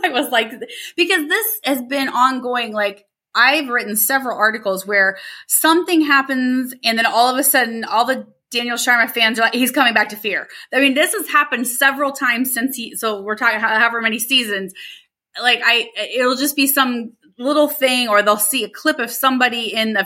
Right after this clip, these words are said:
Fear trailer. "That's Troy. He's back." You know, like, they've always wanted this, the, you know, and, and that's one thing Fear is good about doing, like with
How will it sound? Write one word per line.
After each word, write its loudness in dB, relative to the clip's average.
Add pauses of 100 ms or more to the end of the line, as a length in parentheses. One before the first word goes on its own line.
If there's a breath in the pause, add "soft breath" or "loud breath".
(100)
Fear 2
trailer. 0
"That's 0
Troy. 4
He's -4
back." 2
You 0
know, 2 (240 loud breath)
like, 2
they've 4
always 0
wanted -2
this, -4
the, -2
you -4
know, -4
and, -4 (380 loud breath)
and 2
that's 2
one 2
thing -6 (140)
Fear 4
is 0
good 2
about 0
doing, 0
like -4
with -2